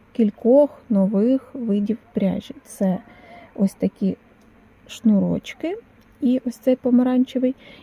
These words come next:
і блакитне букле. Ну, е, ну і ще ось ці, е, ця суміш, з якої мені, е, хотілося зв'язати ще один зразок. Тут льон, льон, меринос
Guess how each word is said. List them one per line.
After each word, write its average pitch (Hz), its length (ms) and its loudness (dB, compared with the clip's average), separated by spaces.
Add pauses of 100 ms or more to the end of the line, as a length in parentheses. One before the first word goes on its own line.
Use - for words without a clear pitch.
(200)
і 359 220 0 (640)
блакитне 220 500 0
букле. - 340 -4 (760)
Ну, 294 200 4 (400)
е, 214 180 2
ну 269 260 8
і 208 100 2
ще - 300 -2
ось 214 140 -4
ці, - 440 -8 (120)
е, 196 260 0 (100)
ця 180 100 -4
суміш, 320 600 -6
з 233 100 -12
якої 214 360 0
мені, 214 640 2
е, 202 200 -2
хотілося 196 480 -4
зв'язати 196 440 -4
ще - 280 -4
один 202 320 -2
зразок. 262 520 -4
Тут 233 300 -4
льон, 202 260 0 (420)
льон, 226 360 4
меринос 196 640 0